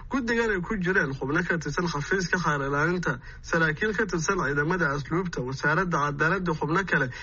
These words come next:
ayaa maanta warbixin ka bixiya sababta keentay in hub uu gacanta u gala maxaabiista ku jirta xabsiga.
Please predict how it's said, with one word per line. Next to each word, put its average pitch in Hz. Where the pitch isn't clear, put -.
ayaa 226
maanta 226
warbixin 165
ka 220
bixiya 175
sababta 185
keentay 139
in 175
hub 220
uu 170
gacanta 175
u 202
gala 180
maxaabiista 160
ku 190
jirta 160
xabsiga. 156